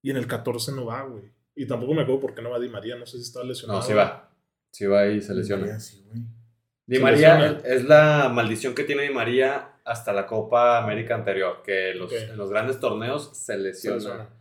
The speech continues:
Speaker 2: Y en el mismo torneo, en el mismo torneo empieza y queda lesionado para las finales y no puede ayudar a su selección en las instancias finales. Güey,
Speaker 1: Y
Speaker 2: Otamendi, ¿por qué no fue en dos mil catorce? Pues por malo, güey. Así de
Speaker 1: Pero
Speaker 2: fácil.
Speaker 1: por eso preguntaba, que es cuando llega el City que estaba hecho un dios en el Valencia, ¿no?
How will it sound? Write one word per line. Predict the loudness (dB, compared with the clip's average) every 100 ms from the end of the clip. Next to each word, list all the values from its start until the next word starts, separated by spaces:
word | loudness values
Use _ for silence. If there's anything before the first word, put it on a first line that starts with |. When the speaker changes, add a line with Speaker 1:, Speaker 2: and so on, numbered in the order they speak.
| _ _ -6
Speaker 2:
Y | -4
en |
el | -2
mismo | -2 0
torneo, | 0 0 0 -2 -4 -10
en |
el | -10
mismo | -10 -6
torneo | -6 -6 -8
empieza | -10 -2 0 0 0 -2
y | -2 -4
queda | -2 -2
lesionado | -4 -10 -10 -8
para | -8 -8
las | -10
finales | -12 -10 -8 -10 -12
y | -16
no | -16 -14
puede | -12 -10
ayudar | -6 -6 -6
a |
su | -8
selección | -8 -8 -8 -12 -12 _ _ -20 _
en | -12
las | -12 -12
instancias | -12 -12 -12 -16
finales. | -18 -18 -18 _ _ _ _ _ _ _ _ _ -4
Güey, | 2
Speaker 1:
Y | 4
Speaker 2:
Otamendi, | 6 4 8 8
¿por | 6
qué | 4
no | 4
fue | 4
en | 4
dos | 4
mil | 4
catorce? | 4 4 2
Pues | -2 -8
por | -8 -6
malo, | -6 -4 -2 -4
güey. | -4 -6 -8 -20 _ _
Así | -14 -12
de |
Speaker 1:
Pero | -4 -2
Speaker 2:
fácil. | 6
Speaker 1:
por | 6
eso | 6 6
preguntaba, | 4 4 6 6 6
que | 4
es | 4
cuando | 2 4
llega | 4
el | 2
City | 2 0
que | -4
estaba | -8 -10 -12
hecho | -6
un | -4
dios | -2 -4
en |
el | -8
Valencia, | -8 -8 -8 -10 -14
¿no? | -16 -20